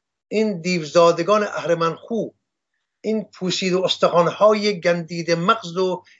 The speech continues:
گندیده دهان را از میان مردم جدا کرد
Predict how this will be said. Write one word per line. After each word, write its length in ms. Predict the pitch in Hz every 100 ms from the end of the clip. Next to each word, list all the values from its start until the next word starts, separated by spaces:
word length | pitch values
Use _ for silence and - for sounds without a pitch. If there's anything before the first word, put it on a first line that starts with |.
| _
گندیده 520 | 165 170 160 170 165 160
دهان 360 | 156 202 226
را 360 | 202 190 185 - _ _
از 220 | 156 139
میان 240 | 170 196 190
مردم 480 | 170 151 147 185 160
جدا 340 | 147 190 202
کرد 360 | - 185 180